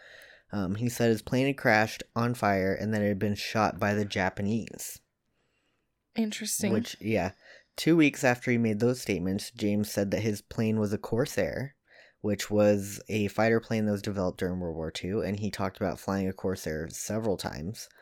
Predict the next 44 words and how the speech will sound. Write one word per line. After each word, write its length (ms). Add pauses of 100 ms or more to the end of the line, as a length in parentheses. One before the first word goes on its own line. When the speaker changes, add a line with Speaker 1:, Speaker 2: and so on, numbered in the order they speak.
(720)
Speaker 1:
August 280
twenty-seventh 460
of 120
two 160
thousand, 420
when 160
James 380
was 420
twenty-eight 520
years, 380
nope, 280 (420)
<laughs> 480
twenty-eight 320
months 340
old, 300 (340)
his, 360 (240)
Speaker 2:
<laughs> 180
Speaker 1:
he 240
told 240
his 100
parents 520
he 220
had 140
flown 340
the 60
plane 320
off 280
of 120
a 60
boat. 460 (460)
His 60
parents 280
asked 260
him 80
what 140
the 80
name 240
of 100
the 80
boat 260
was, 300
and 100
he 220
said 420